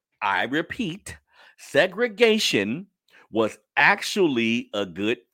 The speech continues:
thing because you knew who was on your side. You knew who the enemy was. Nobody had to tell you about it on T V. Nobody had to walk you into it. You knew who the fucking enemy was. You see what I'm saying? Once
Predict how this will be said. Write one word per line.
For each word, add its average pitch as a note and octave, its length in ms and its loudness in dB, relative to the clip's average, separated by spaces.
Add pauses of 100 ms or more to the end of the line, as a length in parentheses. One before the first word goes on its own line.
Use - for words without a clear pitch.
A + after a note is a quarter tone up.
thing F3 380 2
because G#2+ 460 -4
you C#3+ 100 -8
knew A3 440 -6
who D#3+ 180 -4
was C3+ 180 -2
on B2+ 160 -2
your A#2+ 160 -4
side. C#2+ 440 -6 (220)
You D#3 180 -14
knew G#3+ 360 -2
who G3+ 160 2
the E3+ 220 4
enemy F3+ 280 2
was. G#2 360 0
Nobody E3+ 340 0
had D3+ 200 -4
to A#2+ 60 -6
tell D3+ 200 -4
you C#3 140 2
about A#2 180 4
it A2 100 -4
on G#2 140 -2
T A2 180 -4
V. F3 340 0 (300)
Nobody D3 380 2
had B2 160 -4
to G#2 80 -2
walk A#2+ 300 0
you A2 160 0
into G#3 340 0
it. B3+ 100 -2 (280)
You D#3+ 160 -10
knew F#3+ 280 -2
who G3+ 160 -2
the E3 80 6
fucking D3+ 320 2
enemy A2+ 300 2
was. - 440 -10 (200)
You A#2+ 80 -4
see F3+ 100 4
what F3 40 4
I'm E3+ 40 0
saying? G#3 260 6 (420)
Once - 540 -4